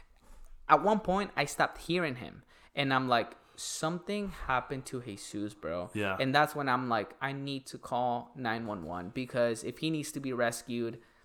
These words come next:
Speaker 1: I'm gonna take that chance. I'm gonna take the consequences if I need
Speaker 2: Yeah.
Speaker 1: to save."
Speaker 2: I'd rather have him
Speaker 1: Yeah.
Speaker 2: be alive than not get in trouble. That makes
Speaker 1: Exactly.
Speaker 2: sense. That
Speaker 1: 'Cause I
Speaker 2: makes total
Speaker 1: stopped hearing
Speaker 2: sense.
Speaker 1: Jesus. I didn't hear him anymore. And I'm like, "What just happened to Jesus, bro?" Did he,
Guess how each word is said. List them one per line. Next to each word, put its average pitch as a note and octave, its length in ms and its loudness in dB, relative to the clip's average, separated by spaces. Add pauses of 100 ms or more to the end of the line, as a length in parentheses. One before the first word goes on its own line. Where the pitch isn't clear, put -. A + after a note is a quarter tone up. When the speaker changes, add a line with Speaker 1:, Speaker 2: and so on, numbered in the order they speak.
(440)
Speaker 1:
I'm C#3 160 4
gonna B2+ 160 0
take F#2 220 -6
that D#2+ 180 -4
chance. - 320 -10
I'm C#3 100 -4
gonna C#3+ 140 -2
take C3+ 260 -4
the - 60 -8
consequences F#3 880 -2
if B2+ 140 -2
I B2 100 2
need B2+ 100 -2
Speaker 2:
Yeah. A2 60 0
Speaker 1:
to A2 60 0
save." A2+ 500 -2
Speaker 2:
I'd B2+ 220 10
rather G#2+ 320 10
have G2+ 240 6
him - 80 4
Speaker 1:
Yeah. G2 140 6
Speaker 2:
be F#2+ 160 2
alive F#2 500 2
than G2 440 -2
not G2 380 -4
get F#2+ 120 -4
in F#2 100 -10
trouble. F#2 340 -4
That C#3+ 100 6
makes B2 120 6
Speaker 1:
Exactly. A2+ 380 4
Speaker 2:
sense. A2+ 120 -12 (160)
That C3 100 6
Speaker 1:
'Cause C3 100 8
I - 20 10
Speaker 2:
makes E3+ 140 8
total F#3+ 200 10
Speaker 1:
stopped F#3+ 160 2
hearing F3 220 4
Speaker 2:
sense. E3 160 4
Speaker 1:
Jesus. A3+ 240 0
I D#3 160 6
didn't E3+ 300 0
hear G3+ 200 4
him A3 100 2
anymore. C3 360 2
And C3 100 0
I'm C#3 140 2
like, C3 200 4 (100)
"What D#3+ 360 0
just D3+ 220 -6
happened C#3 420 -2
to C3 140 -8
Jesus, C3+ 480 -2
bro?" C#3+ 280 2
Did C3+ 180 -6
he, - 100 -20